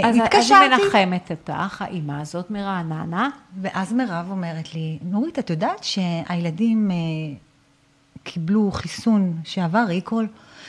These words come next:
Speaker 2: תבדקי בפנקס." כ-,
Speaker 1: אוי.
Speaker 2: באותו רגע זה היו שני פנקסים שנבדקים. זאת אומרת, לא היה את כל העולם הזה.
Speaker 1: וואי.
Speaker 2: זה הייתי אני ומירב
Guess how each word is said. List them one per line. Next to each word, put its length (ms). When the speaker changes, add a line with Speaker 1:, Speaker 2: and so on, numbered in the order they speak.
Speaker 2:
תבדקי 460
בפנקס." 760
כ-, 60
Speaker 1:
אוי. 220
Speaker 2:
באותו 500
רגע 300
זה 220
היו 200
שני 360
פנקסים 560
שנבדקים. 840
זאת 120
אומרת, 260
לא 300
היה 680
את 220
כל 480
העולם 720
הזה. 300
Speaker 1:
וואי. 120
Speaker 2:
זה 80
הייתי 300
אני 480
ומירב 540